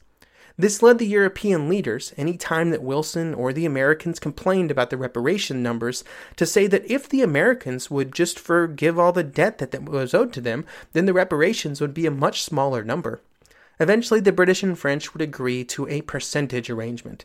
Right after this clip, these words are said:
and sort of ignore talking about specifics. The early agreement would be for the British to receive thirty percent of reparations, uh, ch-, uh, payments, fifty percent would go to France,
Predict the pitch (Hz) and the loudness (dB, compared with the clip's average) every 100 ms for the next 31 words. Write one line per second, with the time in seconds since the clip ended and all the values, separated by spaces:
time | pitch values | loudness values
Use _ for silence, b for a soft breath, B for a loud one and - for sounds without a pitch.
0 | B B B 185 190 190 196 180 180 143 | B B B 2 2 4 4 6 4 4
1 | 139 135 - 123 - 127 117 107 - 127 | 2 2 2 0 -2 -8 -10 -12 -10 -6
2 | - 160 113 - - _ b b b b | -4 -4 -6 -12 -16 _ b b b b
3 | 156 190 220 240 233 196 190 185 - 156 | 2 4 4 6 4 6 6 6 2 -2
4 | 143 151 147 147 135 151 165 - - 143 | -2 -4 -4 -4 -2 0 0 -2 -2 -2
5 | - 151 139 - 151 160 185 196 185 151 | -2 -6 -8 -2 0 2 0 -2 -2 -2
6 | 151 - 143 120 120 131 170 151 147 - | -2 -4 -4 -4 -2 -4 -2 -2 -4 -4
7 | - 127 120 - _ - - - 151 - | -6 -4 -6 -10 _ -18 -18 -12 -4 -2
8 | 147 120 120 - B B B - 185 202 | 0 -2 -4 -8 B B B 2 2 2
9 | 196 180 185 175 180 139 135 120 - 165 | 0 2 2 2 -2 -4 -4 -4 -4 -2
10 | 170 170 - | 0 0 -4